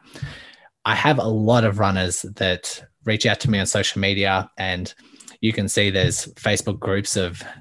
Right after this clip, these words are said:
hundreds, thousands of people that have had this for a very long time. And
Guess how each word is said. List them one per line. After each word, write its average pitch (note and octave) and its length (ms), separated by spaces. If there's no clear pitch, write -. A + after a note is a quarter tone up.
hundreds, G#2 520
thousands G2+ 480
of F#2+ 100
people G2 340
that F#2+ 120
have F2 100
had G#2 240
this G2+ 180
for G2 140
a F2+ 40
very G2+ 180
long F#2 200
time. G#2 460
And G2 440